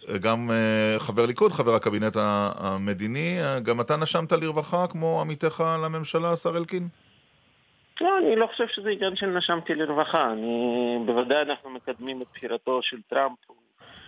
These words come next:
Speaker 2: ידיד ישראל לא מהיום, כן, לא רק במרוץ לנשיאות, הוא הצהיר כל מיני דברים של תמיכה חד משמעית במדינת ישראל, אלא יש ממנו רקורד של מספר שנים.
Speaker 1: איזה רקורד?
Speaker 2: אפילו תמיכה,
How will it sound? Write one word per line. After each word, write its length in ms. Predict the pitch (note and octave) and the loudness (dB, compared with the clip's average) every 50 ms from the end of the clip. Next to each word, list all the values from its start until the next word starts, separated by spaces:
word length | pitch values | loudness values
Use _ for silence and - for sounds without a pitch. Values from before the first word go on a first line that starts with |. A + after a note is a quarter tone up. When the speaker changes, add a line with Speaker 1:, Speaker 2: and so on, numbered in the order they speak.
| - - - A#2+ A#2+ | -20 -18 -8 -6 -4
Speaker 2:
ידיד 300 | A#2 A2+ B2 C3 A2 B2+ | -4 -4 -4 -6 -6 -6
ישראל 680 | B2 - - B2+ A#2+ A#2 A#2+ B2+ C3 B2+ B2+ B2+ B2 A2+ - - _ - - - - - | -8 -4 0 2 2 2 4 2 0 0 -2 -2 -4 -6 -8 -14 _ -20 -20 -20 -6 -2
לא 160 | C3 C#3+ D3+ | 0 0 2
מהיום, 500 | D3+ D3 C3+ B2 B2 C3 C#3+ D3+ D3 C3+ - | 2 2 2 2 2 2 0 -2 -2 -4 -6
כן, 80 | C#3+ C3 | -8 -2
לא 180 | A#2+ C3+ D3 D#3+ | 0 2 2 2
רק 60 | D#3 C3+ | 2 0
במרוץ 380 | C3 C#3 C3+ C3+ C3 C3+ C#3 C3+ - | -4 -6 -6 -4 -4 -4 -6 -6 -8
לנשיאות, 680 | C#3+ B2+ B2+ B2+ - - D3 C3+ C3 C#3 C#3 - - - | -8 -8 -8 -10 -10 -8 -6 -4 -2 -2 -2 -4 -6 -6
הוא 200 | B2+ A#2 A#2 A2+ - - - - - - - - | -6 -6 -6 -8 -10 -16 -18 -18 -18 -18 -10 -6
הצהיר 600 | - G#2 A#2+ B2 A#2+ - G#2 A2+ C3 C3+ C3+ B2+ B2+ | -2 -2 -2 -2 -2 -4 -4 -2 0 0 0 -2 -2
כל 180 | C3 C3+ C3 B2+ | -2 -4 -4 -2
מיני 260 | C3 C3 B2+ B2+ B2 | -2 -4 -4 -4 -4
דברים 380 | A2 G#2+ A2+ A2+ A#2 B2+ B2 A#2 | -4 -2 -2 -2 -2 -2 -4 -4
של 180 | - - A#2+ A2 | -4 -6 -6 -8
תמיכה 440 | - - A#2+ G#2+ - - C3 B2 A#2 - | -8 -8 -6 -4 -2 0 0 0 0 -2
חד 160 | - A#2+ - | -4 -4 -4
משמעית 420 | A#2 A#2 - - A#2+ A#2+ A#2+ A2+ G#2 | -6 -8 -8 -6 -6 -6 -6 -4 -4
במדינת 420 | A#2+ A#2 A2 A#2 A#2+ A#2+ A#2+ - - - | -6 -6 -6 -6 -8 -8 -10 -12 -12 -6
ישראל, 340 | - C3+ C#3+ D#3+ D3+ D3 D3 | -2 0 0 0 -2 -2 -4
אלא 180 | C3+ A#2 A#2 A#2+ A#2 A2+ | -6 -4 -4 -4 -4 -6
יש 400 | A#2 A#2+ A#2+ - - - - - - - - - - - - | -6 -6 -2 0 0 0 0 -2 -6 -12 -16 -16 -14 -6 -4
ממנו 300 | C#3+ C#3 C#3+ C#3+ C#3+ C#3+ | -2 0 0 0 0 2
רקורד 360 | B2+ C#3 C#3+ - - D3 B2+ - | 2 2 0 0 -4 -8 -6 -6
של 180 | - D3+ C3 | -6 -6 -6
מספר 340 | A#2+ B2 A#2+ - - - C3 B2+ - - | -8 -12 -14 -6 -2 -2 -2 -2 -4 -8
שנים. 320 | - B2 A#2+ C3 C#3+ D#3+ E3 - _ _ _ _ _ _ _ _ _ _ - | -10 -10 -12 -12 -12 -14 -16 -18 _ _ _ _ _ _ _ _ _ _ -4
Speaker 1:
איזה 200 | G#2 G#2 B2 C3+ | -2 0 0 0
רקורד? 340 | D3 F3 E3+ - A2+ G2 | 0 0 2 4 4 4
Speaker 2:
אפילו 200 | F#2+ F#2 - C3 | 2 0 -4 -6
תמיכה, 360 | B2 - C3+ B2+ A#2+ - C#3 | -8 -6 -6 -4 -2 0 0